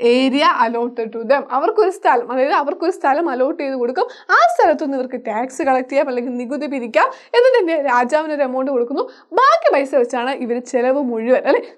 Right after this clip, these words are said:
സൈന്യാധിപന് ഇവർ കുറേ സൈന്യങ്ങളുണ്ട്, കുതിരകളുണ്ട്, പടയാളികളുണ്ട്, ഇവരുടെ എല്ലാം ചെലവ് നോക്കിക്കൊണ്ടിരുന്നത് ഈ പൈസ വെച്ചാണ്. ഓക്കെ, അപ്പൊ നമ്മൾ നോക്കുന്ന സമയത്ത് ഇവിടെ എന്ത് തന്നെയാണ്? Mansa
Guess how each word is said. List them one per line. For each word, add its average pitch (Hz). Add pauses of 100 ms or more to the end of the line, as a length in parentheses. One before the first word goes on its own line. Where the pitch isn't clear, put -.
സൈന്യാധിപന് 294
ഇവർ 330
കുറേ 302
സൈന്യങ്ങളുണ്ട്, 294
കുതിരകളുണ്ട്, 294
പടയാളികളുണ്ട്, 285
ഇവരുടെ 403
എല്ലാം 523
ചെലവ് 349
നോക്കിക്കൊണ്ടിരുന്നത് 277 (160)
ഈ 262
പൈസ 233
വെച്ചാണ്. 214 (320)
ഓക്കെ, 415 (200)
അപ്പൊ 466 (100)
നമ്മൾ 466
നോക്കുന്ന 403 (100)
സമയത്ത് 320
ഇവിടെ 320
എന്ത് 349
തന്നെയാണ്? 302
Mansa 523